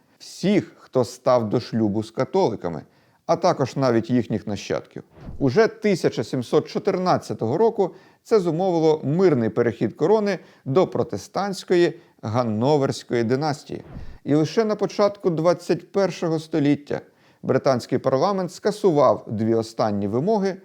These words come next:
залишивши першу. Королем Великої Британії та Північної Ірландії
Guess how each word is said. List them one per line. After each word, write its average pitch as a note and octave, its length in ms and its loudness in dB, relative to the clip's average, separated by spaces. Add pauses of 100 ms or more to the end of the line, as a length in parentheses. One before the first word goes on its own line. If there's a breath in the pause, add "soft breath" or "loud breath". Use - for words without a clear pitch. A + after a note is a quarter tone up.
(380 soft breath)
залишивши E3 640 2
першу. - 460 -2 (640 loud breath)
Королем D3+ 440 4
Великої C#3 360 2
Британії B2+ 580 0
та A#2 140 -6
Північної B2 640 -4
Ірландії D#3 800 0